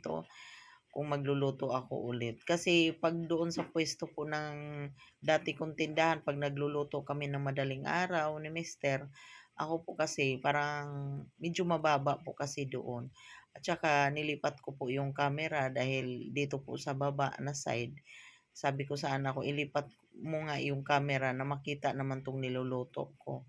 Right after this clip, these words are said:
So, ayan, sa kabilang side po yan. Pinatong niya doon sa may aming stereo na, ano,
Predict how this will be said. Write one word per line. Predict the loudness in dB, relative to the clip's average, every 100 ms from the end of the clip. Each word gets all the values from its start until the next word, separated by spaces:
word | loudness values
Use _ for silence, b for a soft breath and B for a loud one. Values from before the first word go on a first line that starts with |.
| B B B B B
So, | -6 -2 2
ayan, | 2 2 0
sa | 0 -2
kabilang | -2 0 0 0 -2 -2
side | 0 0 0 -4
po | -8 -6
yan. | -4 -4 -4 -8 -6
Pinatong | 0 0 0 -2 -2
niya | -2 -2
doon | -2 -4
sa | -6 -4
may | -4 -2 -4 -4
aming | -4 -4 -4 -6 -8 -8
stereo | -10 -2 0 2 0 -2 -4
na, | -4 -4 -4
ano, | -6 -6 -8